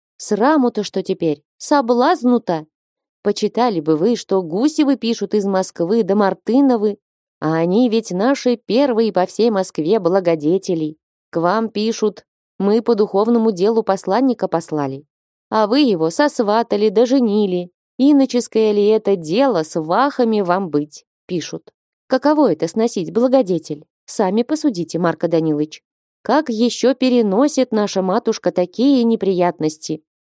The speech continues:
Да как же это в самом деле жениться-то его угораздило? Поглядел я тогда на него. Воды, кажись, не замутит,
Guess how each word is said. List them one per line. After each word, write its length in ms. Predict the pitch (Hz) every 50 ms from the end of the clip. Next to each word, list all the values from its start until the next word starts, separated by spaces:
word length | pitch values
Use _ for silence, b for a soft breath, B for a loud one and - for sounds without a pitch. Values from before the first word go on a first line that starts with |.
| _ _ _ _ -
Да 140 | 151 175 160
как 260 | - 190 202 196 190
же 140 | 165 175 185
это 420 | 185 175 165 - 180 170 160 156 _ _ _
в 80 | - -
самом 420 | - 220 202 196 180 170 170 165
деле 380 | 156 196 269 262 208 170 165 156
жениться-то 680 | 151 185 202 226 269 294 262 - - - 190 170 - 180
его 380 | 170 175 196 175 170 160 160 170
угораздило? 800 | 185 185 220 240 240 208 170 143 131 131 151 139 135 123 127 _ _ _ _ _ _ _ _ _ _
Поглядел 540 | - 190 208 240 277 330 247 202 202 226 277
я 140 | 294 339 330
тогда 340 | - 262 240 220 202 220 175
на 80 | 160
него. 460 | 160 180 202 214 175 156 135 127 120 _ _ _ _ _ _ -
Воды, 400 | 135 151 175 170 151 143 170 226
кажись, 440 | - - 320 311 269 294 254 - -
не 180 | 254 254 254 233
замутит, 640 | 220 254 240 226 190 160 143 - - - _ -